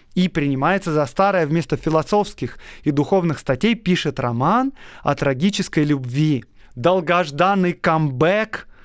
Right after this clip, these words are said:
мгновенно переведен на множество мировых языков, а Лев Николаевич, получив гонорар, передает его на переселение духобор в другую страну. Было решено при общественной поддержке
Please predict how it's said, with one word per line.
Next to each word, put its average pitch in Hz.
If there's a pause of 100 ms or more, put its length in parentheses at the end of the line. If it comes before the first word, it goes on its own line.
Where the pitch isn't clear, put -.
(220)
мгновенно 156
переведен 185
на 175
множество 180
мировых 165
языков, 160 (420)
а 139
Лев 214
Николаевич, 180
получив 175
гонорар, 160 (360)
передает 151
его 233 (400)
на 143
переселение 160 (520)
духобор 139
в 123
другую 143
страну. 143 (180)
Было 180
решено 170
при 220
общественной 170
поддержке 143